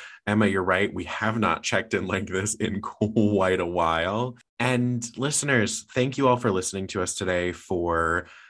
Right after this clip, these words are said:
hearing our upcoming changes, and for,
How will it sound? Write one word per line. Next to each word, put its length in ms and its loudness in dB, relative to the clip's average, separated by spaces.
hearing 840 0
our 280 0
upcoming 480 -4
changes, 880 0
and 200 -8
for, 760 -4